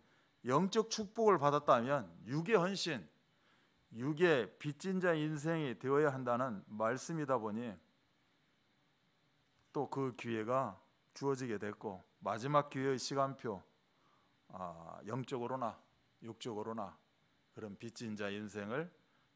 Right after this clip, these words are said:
또, 아, 경험하게 되는 이번 주간이었습니다. 갈 길을 밝히 보이셨는데 빨리 따라가는 것이 정답이구나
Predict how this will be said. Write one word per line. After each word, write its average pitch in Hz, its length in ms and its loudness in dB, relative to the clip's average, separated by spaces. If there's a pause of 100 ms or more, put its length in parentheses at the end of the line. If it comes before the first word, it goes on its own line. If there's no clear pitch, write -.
또, 87 420 -8 (640)
아, 92 500 -14 (380)
경험하게 120 580 -2
되는 95 320 -10 (300)
이번 107 320 -10
주간이었습니다. 95 800 -10 (1300)
갈 180 320 2 (120)
길을 277 320 6
밝히 220 360 8
보이셨는데 139 920 2 (520)
빨리 220 640 2
따라가는 233 480 10
것이 175 460 2 (120)
정답이구나 139 960 4